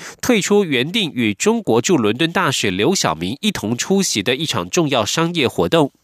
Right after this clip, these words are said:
随着香港警察持续与民主倡议人士发生冲突，据报道，有伦敦政治人物对于这项活动的时间点感到不满。继续关注是两岸焦点。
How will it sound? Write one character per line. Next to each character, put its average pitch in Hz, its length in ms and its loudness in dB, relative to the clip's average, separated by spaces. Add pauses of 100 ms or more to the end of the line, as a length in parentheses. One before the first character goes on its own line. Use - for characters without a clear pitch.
(440)
随 - 160 2
着 226 140 2
香 247 180 0
港 220 140 0
警 120 180 -2
察 120 280 0
持 - 280 0
续 196 280 0
与 120 200 0
民 143 240 -2
主 123 220 4
倡 165 260 0
议 147 100 -4
人 98 220 -2
士 139 200 0
发 156 180 0
生 151 160 -2
冲 214 220 0
突， 87 340 0 (320)
据 170 160 2
报 156 160 2
道， 95 260 0 (140)
有 143 160 4
伦 127 240 2
敦 196 240 0
政 233 180 -2
治 165 140 -2
人 101 180 2
物 143 220 2
对 165 160 -2
于 131 140 0
这 196 160 -2
项 139 200 0
活 104 240 0
动 160 140 2
的 117 100 0
时 - 300 -2
间 208 200 0
点 117 240 -2 (180)
感 82 180 -2
到 87 160 0
不 214 140 4
满。 92 200 -2 (1800)
继 285 160 2
续 262 80 4
关 269 160 2
注 254 180 2
是 196 120 2
两 113 160 0
岸 117 100 0
焦 165 160 2
点。 123 240 -2